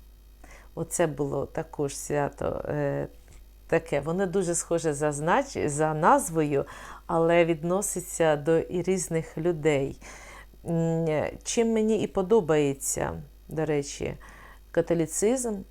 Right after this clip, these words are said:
тим, що він, ем, поважає матір майже на рівні, як і сина Ісуса,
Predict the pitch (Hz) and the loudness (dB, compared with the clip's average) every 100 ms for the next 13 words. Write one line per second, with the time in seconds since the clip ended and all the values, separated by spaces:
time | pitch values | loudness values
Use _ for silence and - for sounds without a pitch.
0 | - 165 196 226 - - - 165 160 147 | -4 -2 -2 -4 -10 -10 0 0 0 -2
1 | 160 170 226 240 - - 156 160 147 151 | -2 0 -2 -6 -12 -6 -2 -2 -2 -2
2 | 147 147 143 139 - - - - 160 156 | -4 -4 -4 -8 -12 -20 -8 -4 0 0
3 | 151 156 160 160 165 170 180 - - - | 2 2 4 2 0 0 0 -2 -8 -8
4 | - - - - - - - - 160 160 | -20 -20 -20 -20 -20 -20 -20 -10 -6 0
5 | 156 170 170 185 165 160 151 151 147 143 | 2 2 0 -2 0 -2 -2 -4 -4 -4
6 | 185 208 180 139 156 156 160 - - - | -6 -8 -12 -4 0 0 -2 -12 -20 -10
7 | 156 156 - - 185 160 143 - - 151 | -6 -4 -2 0 0 0 -6 -10 -10 -8
8 | - 156 - - - | -6 -6 -6 -6 -8